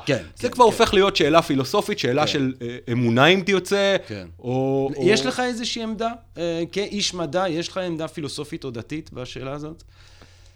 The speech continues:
Speaker 2: אני, אה, אני לא עוסק בזה מכיוון, בדיוק מכיוון שאני עוסק במדע. ו-, וכל
Speaker 1: אבל
Speaker 2: דבר
Speaker 1: זה
Speaker 2: אחר
Speaker 1: לא
Speaker 2: הופך
Speaker 1: יכול
Speaker 2: להיות
Speaker 1: שלא לעניין אותך לפעמים,
Speaker 2: זה, זה
Speaker 1: לסקרן
Speaker 2: מאוד מעניין
Speaker 1: אותך,
Speaker 2: אותי,
Speaker 1: או
Speaker 2: אבל, אה, אני, אני אגנוסטי.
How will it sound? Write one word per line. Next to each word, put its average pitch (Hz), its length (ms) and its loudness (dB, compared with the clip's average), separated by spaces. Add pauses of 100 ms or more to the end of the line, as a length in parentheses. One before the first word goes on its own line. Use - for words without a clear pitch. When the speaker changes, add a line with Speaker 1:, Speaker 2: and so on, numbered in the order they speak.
(140)
Speaker 2:
אני, 151 440 0
אה, 151 420 0
אני 160 140 4
לא 190 80 6
עוסק 208 380 2
בזה 131 300 2
מכיוון, 131 520 2
בדיוק 139 360 0
מכיוון 160 480 6
שאני 123 400 2
עוסק 131 300 -4
במדע. 113 380 0 (680)
ו-, 107 340 -6
וכל 139 220 -2
Speaker 1:
אבל 143 120 2
Speaker 2:
דבר 202 100 2
Speaker 1:
זה 190 120 2
Speaker 2:
אחר 208 80 0
Speaker 1:
לא 220 80 6
Speaker 2:
הופך - 120 4
Speaker 1:
יכול 285 60 4
Speaker 2:
להיות - 280 4
Speaker 1:
שלא 165 320 6
לעניין 117 360 -4
אותך 160 240 -4
לפעמים, 87 260 -16
Speaker 2:
זה, 98 60 -12
זה 120 320 -2
Speaker 1:
לסקרן 123 80 0
Speaker 2:
מאוד 190 160 2
מעניין 220 340 6
Speaker 1:
אותך, 208 140 2
Speaker 2:
אותי, 131 120 4
Speaker 1:
או 117 40 4
Speaker 2:
אבל, 123 340 0
אה, 123 100 -4 (100)
אני, 185 240 0
אני 190 200 2
אגנוסטי. 160 500 4